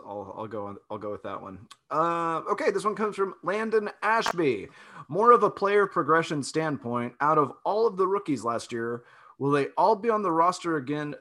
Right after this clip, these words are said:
this year? Rank them in order. Who, who will be the most utilized next year? And do you have any favorites out of those guys or any bench players for the upcoming season? Let's see. I think Josh Green is due for a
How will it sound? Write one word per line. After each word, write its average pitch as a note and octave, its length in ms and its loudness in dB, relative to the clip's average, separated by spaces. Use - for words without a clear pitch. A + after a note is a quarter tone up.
this D3+ 400 -2
year? D2+ 540 -14
Rank D3+ 220 -2
them F3 140 -2
in D#3+ 100 -2
order. D#3 280 2
Who, D3+ 280 -2
who G#3 240 -4
will F#3 220 -2
be D#3+ 140 0
the C#3 120 -2
most D3 340 0
utilized C#3+ 580 0
next B2+ 260 -6
year? B2 400 -4
And A#2+ 160 -6
do B2 80 -8
you D3 100 0
have D3 140 -2
any D#3 160 -4
favorites C#3+ 420 0
out A#2+ 120 -2
of A#2 40 -2
those A2+ 160 -4
guys A2 320 -4
or A2+ 80 -6
any A2 140 -6
bench C#3 340 -4
players G#2 260 -8
for A2 120 -14
the A#2 80 -8
upcoming G#2+ 360 -10
season? - 380 -8
Let's - 160 -12
see. A2 220 -10
I F#3+ 140 0
think A3 320 -6
Josh D#3 320 4
Green C#3+ 340 -4
is A2+ 160 -8
due B2+ 220 -8
for B2+ 240 -4
a G#2 40 -4